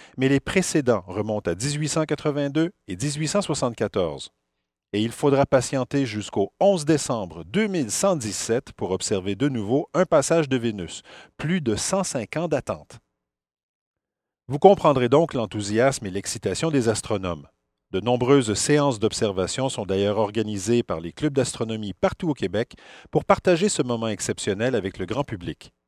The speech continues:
On ne saurait cependant trop vous mettre en garde au sujet de l'observation du Soleil. Celle-ci doit s'effectuer de façon sécuritaire à l'aide d'instruments et de filtres spécialisés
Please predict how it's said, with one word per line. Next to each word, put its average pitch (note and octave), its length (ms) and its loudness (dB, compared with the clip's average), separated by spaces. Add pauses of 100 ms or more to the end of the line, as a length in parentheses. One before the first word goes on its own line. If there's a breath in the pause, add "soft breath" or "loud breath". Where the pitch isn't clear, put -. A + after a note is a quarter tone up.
(680)
On C#3 100 4
ne D#3 100 2
saurait D3+ 300 4
cependant A#2 500 -2
trop - 220 6
vous D#3+ 160 2
mettre C3 240 0
en G2 100 -2
garde A#2+ 440 2
au C3+ 100 0
sujet D3+ 360 0
de C3+ 100 2
l'observation B2+ 640 0
du C3+ 120 -6
Soleil. F2 440 -2 (680 soft breath)
Celle-ci B2+ 440 0
doit A2+ 220 4
s'effectuer A2 540 -4
de F#2+ 100 -6
façon E2+ 320 -8
sécuritaire B2+ 720 -2
à A2 80 2
l'aide A#2 280 0
d'instruments B2 760 -4
et F#2 100 -8
de F2+ 120 -6
filtres B2 500 -6
spécialisés A2 800 -2